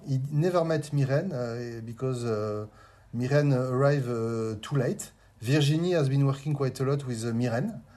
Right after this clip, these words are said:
Uh, Chanel Patrimoine, uh, also has been working, uh, with, uh, Miren. Uh, so I think that, uh, he was aware of the Palais Gaillera renovation. Uh, the exhibition, we talk about it, but not sure he,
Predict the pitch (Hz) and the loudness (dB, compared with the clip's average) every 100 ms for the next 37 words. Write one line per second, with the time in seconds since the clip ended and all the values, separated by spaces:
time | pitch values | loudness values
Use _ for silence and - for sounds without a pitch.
0 | - - - 135 120 120 120 120 117 117 | -20 -20 -8 0 2 4 2 0 0 -2
1 | 110 123 143 156 143 143 - 143 143 156 | -2 0 2 2 2 0 0 2 4 4
2 | 156 127 123 123 113 160 180 143 123 120 | 2 0 0 -2 -4 -2 -2 -2 -2 -2
3 | 120 - 135 120 113 117 113 113 107 110 | -4 -2 0 0 -2 -2 -4 -4 -2 -2
4 | 113 113 135 190 107 - - - - - | -2 0 0 0 -4 -12 -20 -20 -12 0
5 | 123 127 127 127 - 165 151 139 - 180 | 6 6 6 2 2 4 6 6 2 -2
6 | 165 160 156 147 139 139 139 151 139 147 | 2 2 2 0 0 2 2 4 4 2
7 | 156 175 170 123 120 123 139 139 135 135 | 2 2 2 0 0 -4 0 0 2 0
8 | 127 127 139 127 123 120 117 123 190 165 | 0 0 0 0 -2 -2 -2 -2 -2 -4
9 | - - - - - 135 123 123 123 127 | -8 -20 -20 -20 -8 2 6 8 8 4
10 | 131 117 139 127 135 131 - 170 180 147 | 0 0 2 2 2 0 0 0 0 0
11 | 131 175 160 147 139 151 180 - 135 139 | 0 0 2 2 2 0 -8 -2 -2 -2
12 | - - 147 156 147 175 165 135 127 | -12 -6 -2 0 0 0 2 2 0